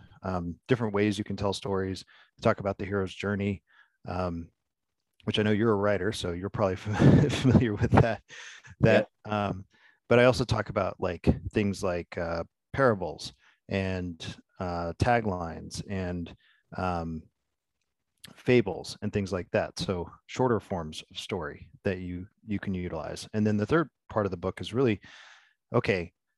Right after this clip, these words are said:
Speaker 1: now that you understand all this stuff and y-, you know, it's, it, it's not just a bunch of made up B S, it's, and you understand how to tell a good story, how do I actually start applying that? So I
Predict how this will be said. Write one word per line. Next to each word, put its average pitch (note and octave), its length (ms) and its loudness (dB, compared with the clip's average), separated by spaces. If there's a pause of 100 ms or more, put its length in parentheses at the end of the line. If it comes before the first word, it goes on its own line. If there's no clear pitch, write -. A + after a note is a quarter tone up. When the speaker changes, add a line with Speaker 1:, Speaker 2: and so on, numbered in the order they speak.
(160)
Speaker 1:
now A#2+ 180 6
that C#3 140 6
you G#2+ 460 -2
understand A2+ 460 2
all A#2 80 6
this G2+ 140 2
stuff F2+ 360 -2 (160)
and G2 380 -4 (640)
y-, G#2 120 -14 (480)
you G2+ 200 -4
know, G2 160 0
it's, - 140 -6 (200)
it, G2+ 200 -4 (100)
it's - 180 -6
not A#2+ 160 4
just - 140 -8
a - 40 -10
bunch G#2+ 200 -4
of G2 60 -6
made G2+ 260 2
up G2 120 0
B G2 180 0
S, G#2+ 360 2
it's, - 320 -6 (480)
and G#2 300 2
you G#2+ 140 2
understand G#2+ 460 2
how G#2+ 120 -2
to G#2 80 0
tell G2 200 0
a F#2 60 -6
good F2+ 140 -8
story, A2 440 2 (240)
how - 120 -2
do B2+ 100 6
I A2 120 4
actually G2+ 280 -4
start F2+ 220 -6
applying F2 380 -6
that? E2 240 -14
So F2 320 -4 (400)
I G2 160 -4